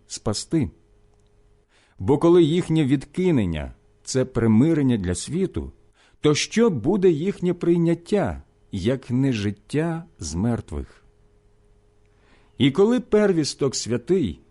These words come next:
то й тіло. І коли святий корінь, то святе і галуздя. Коли ж деякі з галузок відламалися, а ти,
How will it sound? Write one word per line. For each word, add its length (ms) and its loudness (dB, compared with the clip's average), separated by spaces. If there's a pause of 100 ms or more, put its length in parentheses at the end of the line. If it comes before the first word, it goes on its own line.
(220)
то 140 2
й 80 0
тіло. 560 -4 (840)
І 120 4
коли 300 4
святий 500 2
корінь, 540 0 (420)
то 160 0
святе 640 -4 (120)
і 120 -2
галуздя. 680 -2 (960)
Коли 300 2
ж 120 -4
деякі 500 0
з 100 -8
галузок 540 0
відламалися, 920 -2 (340)
а 120 2
ти, 460 -4